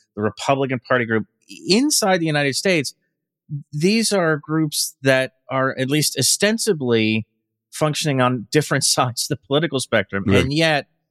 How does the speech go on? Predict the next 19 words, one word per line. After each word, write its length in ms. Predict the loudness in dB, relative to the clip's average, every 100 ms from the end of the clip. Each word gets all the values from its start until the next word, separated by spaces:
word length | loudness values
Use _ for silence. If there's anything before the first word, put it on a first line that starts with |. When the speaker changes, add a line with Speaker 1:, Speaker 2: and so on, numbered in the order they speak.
| _ _
Speaker 1:
in 160 | -2 0
this 240 | 0 -2
context, 920 | -2 -2 -2 -2 -2 0 -2 -8 -10 _ _ _ _
it 120 | -4 0
feels 260 | 0 2
like 200 | 0 2
they're 180 | 0 2
all 160 | 0 2
just 260 | 0 -2
pulling 260 | -2 0 0
in 60 |
the 80 | 0
same 220 | 0 0
direction. 460 | 0 0 -2 -8 -10
Like, 160 | -10 -6
there's 200 | -4 -2
no 420 | -2 0 0 -2 _
distinction 600 | -6 -2 -2 -2 -2 -2 0
ideologically 760 | 2 4 2 0 -6 -4 -6